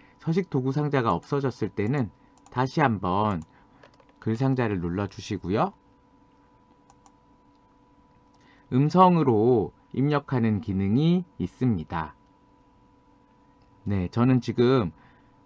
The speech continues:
타자를 치지 않고 말로 입력을 하고 있는데요. 입력이 끝나면 마이크 버튼을 한 번 더 눌러주시면 됩니다. 네, 음성 입력 기능으로 입력을 했는데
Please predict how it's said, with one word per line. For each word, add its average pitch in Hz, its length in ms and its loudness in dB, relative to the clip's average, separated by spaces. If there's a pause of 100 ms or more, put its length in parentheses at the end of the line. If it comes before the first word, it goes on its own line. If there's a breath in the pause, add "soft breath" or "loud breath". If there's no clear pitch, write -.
(720)
타자를 180 420 2
치지 - 280 -6
않고 117 260 -2
말로 95 420 2
입력을 104 460 -2
하고 98 240 -6
있는데요. 87 640 -4 (1200)
입력이 160 400 0
끝나면 151 840 2
마이크 107 460 -2
버튼을 95 880 -4
한 117 220 -4
번 123 200 0
더 127 240 2
눌러주시면 98 920 -4
됩니다. 76 560 -12 (2750 soft breath)
네, 110 200 2
음성 165 340 4
입력 180 320 2
기능으로 123 840 4
입력을 127 440 0
했는데 123 580 0